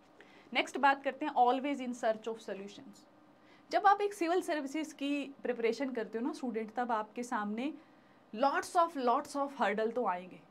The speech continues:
ये बात आप मेरे से लिख लो, ठीक है? आप लिख लो इस बात को। Hurdle आएंगे, लेकिन उनका solution निकालना भी आपकी जिम्मेदारी है, right?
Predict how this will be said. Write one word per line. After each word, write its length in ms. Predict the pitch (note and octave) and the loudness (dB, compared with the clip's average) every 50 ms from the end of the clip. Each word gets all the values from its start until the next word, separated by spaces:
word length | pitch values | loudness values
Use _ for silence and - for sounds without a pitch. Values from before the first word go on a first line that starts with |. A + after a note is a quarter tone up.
| - - G3 | -16 -8 -4
ये 140 | B3 D4 | -2 -2
बात 280 | B3 B3 C4 B3+ C4 C4 | 4 6 6 6 6 6
आप 180 | A#3+ A#3+ A#3+ A#3 | 4 4 4 0
मेरे 200 | A3+ G#3+ A3 A3+ | -4 -2 -2 -2
से 140 | A3+ B3 | -2 -4
लिख 260 | A3+ G#3+ A3 G#3+ - G#3 | -4 -6 -6 -8 -8 -12
लो, 140 | F3 - - - - - - - _ - - | -12 -12 -14 -18 -20 -20 -20 -20 _ -20 -12
ठीक 160 | - B3 B3 | -12 -6 0
है? 60 | C4 B3 | 4 4
आप 180 | A#3 A#3 A#3 | 4 4 2
लिख 240 | G#3+ G#3+ A#3+ - B3+ | -2 -2 -2 -2 -2
लो 160 | A#3 G#3+ G3 | -2 -2 -2
इस 140 | G#3 - - | -4 -6 -6
बात 160 | F#3 E3 E3 - - - | -6 -6 -6 -8 -14 -20
को। 60 | - - - - _ - _ - - - - - | -20 -20 -20 -20 _ -20 _ -20 -20 -20 -10 6
Hurdle 340 | - C4 C4 B3+ F4+ F#4 F#4 | 8 8 8 8 6 6 6
आएंगे, 320 | E4 D#4+ D#4+ E4 E4+ G#4 - - | 4 4 4 -2 -6 -8 -8 -6
लेकिन 220 | B3 A#3+ - C4+ B3+ | -8 -4 -4 -4 -4
उनका 240 | B3+ B3+ B3 - | -4 -4 -4 -6
solution 500 | B3 - - A3 A3 A#3 B3 B3 C#4+ D4 | -8 -4 -4 -4 -2 -2 -4 -2 -2 -2
निकालना 500 | C4 B3+ B3 B3 G#3+ G#3+ G#3+ A3 A3+ A3 | -2 -2 0 0 0 0 0 -2 -4 -6
भी 280 | G#3 - G#3 B3+ C#4+ C#4+ | -6 -4 -2 0 0 2
आपकी 340 | B3+ A3 G3+ - - A#3 A3 | 0 -2 -2 -4 -8 -10 -6
जिम्मेदारी 500 | G#3+ G#3 G3 G3 G3 F3+ E3+ D#3+ - F3 | -6 -6 -6 -6 -6 -8 -10 -10 -10 -16
है, 80 | F#3+ - - - - _ - - - _ - - - - - - - | -20 -20 -20 -20 -20 _ -20 -20 -20 _ -20 -20 -20 -20 -18 -2 0
right? 240 | G#3+ C#4 E4 E4 | 0 0 0 -2